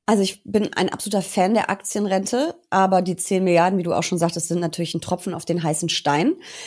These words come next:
Ähm, ich hätte mir einen größeren Wurf, ähm, gewünscht, weil es geht jetzt auch ja nur darum,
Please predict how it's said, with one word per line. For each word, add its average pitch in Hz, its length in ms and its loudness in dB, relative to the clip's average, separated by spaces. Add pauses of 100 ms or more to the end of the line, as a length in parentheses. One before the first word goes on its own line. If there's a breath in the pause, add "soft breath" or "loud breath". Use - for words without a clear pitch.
(320 loud breath)
Ähm, 190 160 6
ich 185 140 0
hätte 214 160 0
mir 196 80 2
einen 180 80 2
größeren 214 640 0
Wurf, 226 380 4
ähm, 202 260 0
gewünscht, 220 720 2
weil 202 300 4
es - 240 -6
geht 208 160 0
jetzt 202 240 0
auch 180 100 0
ja 190 140 4
nur 202 140 4
darum, 190 460 4